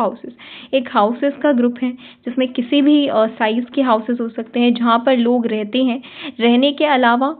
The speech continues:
बिल्कुल उनकी economic activities भी वहाँ से connected रहती हैं, तभी वहाँ पर रहते हैं। So हम ये कह सकते हैं कि human settlement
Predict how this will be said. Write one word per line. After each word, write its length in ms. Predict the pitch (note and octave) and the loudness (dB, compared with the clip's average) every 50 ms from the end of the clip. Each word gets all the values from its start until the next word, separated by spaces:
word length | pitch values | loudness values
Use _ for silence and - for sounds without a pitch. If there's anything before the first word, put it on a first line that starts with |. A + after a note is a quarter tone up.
| - _ _ - | -14 _ _ -4
बिल्कुल 320 | B3 A#3+ A3 A#3+ C#4+ C#4+ | -4 -2 -2 -2 -4 -4
उनकी 300 | - - A#3+ A#3 A#3+ C#4 | -2 -2 -2 -2 -2 -4
economic 520 | A#3+ B3 A#3+ B3 A#3 A3 G#3 A3+ B3 B3 - | -6 -4 -2 -2 0 0 0 0 -2 -2 -2
activities 680 | - A3+ G#3+ - - A#3 A#3+ A#3+ C4 B3 D4 C#4 - | -6 -8 -6 -4 -4 -2 -2 -2 0 2 0 2 2
भी 120 | - C#4+ B3+ | 2 2 4
वहाँ 280 | A#3+ A#3+ A#3 A3 A#3 - | 4 2 2 0 0 -2
से 60 | C#4+ | -6
connected 600 | C#4 - A#3+ A3 G#3+ G#3+ A3 A3 - - C4+ A#3+ A#3+ | -4 -2 -2 -2 -2 -4 -6 -6 -2 0 0 2 2
रहती 300 | A3+ G#3 F#3+ - A#3 A3+ | 0 -2 -2 -4 -4 -6
हैं, 100 | G#3+ A3 | -4 -2
तभी 240 | A#3 A#3 B3 C#4 | -2 0 2 2
वहाँ 200 | C4+ C4 A#3+ A#3 | 2 2 0 -2
पर 200 | A#3 B3 B3 B3 | -2 -2 -2 -2
रहते 280 | A#3+ G#3+ G3+ G3+ - - | -2 -4 -4 -6 -8 -10
हैं। 80 | A#3+ A#3+ | -10 -12
So 480 | - _ - - - - - _ - | -14 _ -20 -20 -20 -20 -10 _ -2
हम 120 | C#4 C#4 C#4+ | 0 0 0
ये 100 | D4 C#4 | 0 0
कह 140 | D#4 D#4 | -2 -2
सकते 320 | D#4 D#4 C4 B3 - - D4+ | -2 -2 -4 -6 -4 -4 -4
हैं 80 | E4 | 0
कि 240 | - G4+ F#4+ C#4 C4 | 0 0 0 2 0
human 220 | A#3+ A#3 B3 C#4 C#4 | 0 0 0 0 0
settlement 380 | C#4+ C4 C4 B3 B3 B3+ B3+ | 0 0 0 0 0 0 2